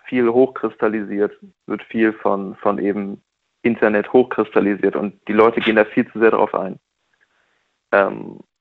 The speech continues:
und wie gesagt, die Leute sind dafür, glaub ich, viel zu sehr empfänglich. Ich persönlich auch.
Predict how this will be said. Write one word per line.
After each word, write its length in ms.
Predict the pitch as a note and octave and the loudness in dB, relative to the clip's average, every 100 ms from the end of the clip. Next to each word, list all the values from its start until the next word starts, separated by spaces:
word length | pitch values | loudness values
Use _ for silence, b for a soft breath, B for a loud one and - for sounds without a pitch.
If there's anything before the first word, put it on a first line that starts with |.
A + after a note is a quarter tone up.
| _ | _
und 160 | G#2 | -8
wie 100 | G#2+ | -6
gesagt, 340 | F#2+ G2 G#2 - | -6 0 0 2
die 60 | |
Leute 240 | G2+ G#2 G2+ | 2 2 0
sind 100 | G#2 | -4
dafür, 300 | G#2 - G2+ | -2 0 0
glaub 220 | - F#2+ | 2 -2
ich, 100 | G2+ | -2
viel 200 | - A2+ | -6 -6
zu 100 | - | -4
sehr 140 | G2 F2+ | 0 0
empfänglich. 480 | G2 A#2 G2+ G2 | 0 0 0 -2
Ich 160 | A#2+ A2+ | -2 0
persönlich 420 | A#2 G#2 G#2 G#2+ | 2 2 2 4
auch. 300 | D2 A#2 D3 | 4 4 2